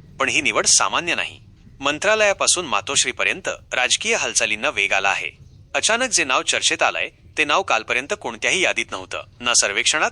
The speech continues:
ना पोलमध्ये. निवडणुकीचे संख्याबळ काय सांगते? या मुंबई महानगरपालिका निवडणुकीत, एक, भाजप सर्वाधिक जागा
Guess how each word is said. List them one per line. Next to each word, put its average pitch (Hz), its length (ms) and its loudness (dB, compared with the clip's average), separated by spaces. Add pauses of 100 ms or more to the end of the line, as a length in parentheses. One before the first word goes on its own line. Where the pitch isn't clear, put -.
ना 247 100 0
पोलमध्ये. 131 580 -4 (1200)
निवडणुकीचे 226 680 0
संख्याबळ 151 480 0
काय 135 200 0
सांगते? 85 440 0 (800)
या 165 120 2
मुंबई 147 300 -2
महानगरपालिका 170 760 0
निवडणुकीत, 113 600 -4 (540)
एक, 180 280 0
भाजप 120 360 2
सर्वाधिक 131 500 2
जागा 85 320 0